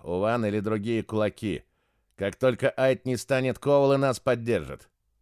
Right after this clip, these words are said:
Именно так обещал ему Фэн Сандо.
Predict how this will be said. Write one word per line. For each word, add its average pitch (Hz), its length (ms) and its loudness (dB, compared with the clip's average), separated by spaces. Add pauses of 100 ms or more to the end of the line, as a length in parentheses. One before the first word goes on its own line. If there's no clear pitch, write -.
(420)
Именно 95 420 -2
так - 380 -4 (340)
обещал 139 540 0
ему 147 240 0
Фэн 127 240 -2
Сандо. 104 500 -4